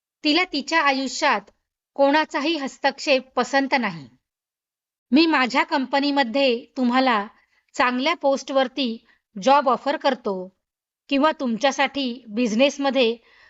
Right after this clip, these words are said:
पैसा लावायला सुद्धा तयार आहे. पण अट हीच असेल की प्रिया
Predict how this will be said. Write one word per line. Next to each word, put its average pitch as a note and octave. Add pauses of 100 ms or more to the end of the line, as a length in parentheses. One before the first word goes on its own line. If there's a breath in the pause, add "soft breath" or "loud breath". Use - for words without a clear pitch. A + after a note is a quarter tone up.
(220 soft breath)
पैसा A#3+
लावायला C#4
सुद्धा C#4+
तयार A#3+
आहे. A#3 (1040)
पण C#4 (100)
अट C#4+ (400)
हीच F4
असेल G3 (640)
की B3+
प्रिया C4